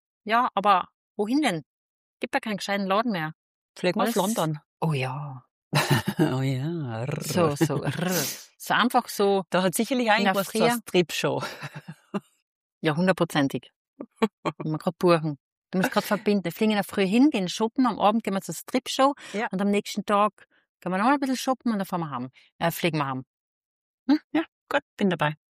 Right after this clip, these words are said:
Speaker 1: Wir haben von gestern auf heute, haben wir das Kollegenpärchen da gehabt bei uns zum Übernachten. Und dann haben wir am, am Freitag haben wir,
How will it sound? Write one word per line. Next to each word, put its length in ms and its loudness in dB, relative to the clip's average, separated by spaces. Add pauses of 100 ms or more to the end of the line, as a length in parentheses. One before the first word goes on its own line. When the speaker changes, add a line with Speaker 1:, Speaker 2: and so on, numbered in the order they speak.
(540)
Speaker 1:
Wir 180 4
haben 120 2
von 160 0
gestern 360 2
auf 180 -10
heute, 420 0
haben 100 -4
wir 420 -4
das 160 -12
Kollegenpärchen 640 0
da 80 2
gehabt 200 -2
bei 60 0
uns 320 2 (360)
zum 300 -2
Übernachten. 580 0 (540)
Und 140 -2
dann 140 0
haben 140 0
wir 200 2
am, 400 -2 (540)
am 240 -2
Freitag 640 -2
haben 140 -2
wir, 340 0